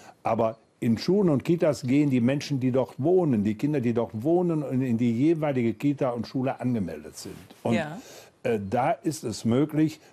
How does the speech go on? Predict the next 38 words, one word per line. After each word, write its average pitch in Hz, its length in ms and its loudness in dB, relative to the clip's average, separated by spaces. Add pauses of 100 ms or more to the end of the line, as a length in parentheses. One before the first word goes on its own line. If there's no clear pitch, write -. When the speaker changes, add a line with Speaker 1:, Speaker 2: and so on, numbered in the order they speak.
(120)
Speaker 1:
dass, 127 180 0
wenn 123 160 2
wir 117 120 2
deutlich 127 500 0
unter 135 260 0
den 113 160 2
fünfzig 143 480 -2
sind, 117 260 2 (440)
dass 123 280 0
wir 123 220 2
auch 120 160 -2
schon 127 240 0
in 117 200 -2
einer 117 320 2
Öffnung 117 580 0 (420)
anfangen 156 560 0
und 123 160 0
das 127 180 2
auch 127 300 -2 (260)
von 117 220 0
Stadt 139 300 0
zu 127 100 -6
Stadt 120 260 -2
unterschiedlich 127 600 0
und 113 140 0
Kreis 113 240 0
zu 113 100 -4
Kreis 110 240 -2
unterschiedlich 120 640 -2
machen, 113 420 0 (360)
wenn 117 200 2
wir 110 120 2
dort 107 180 0
vorangekommen 104 760 0
sind. 87 320 -8
Und 104 240 0 (280)
genau 123 280 2
sowas 131 460 -2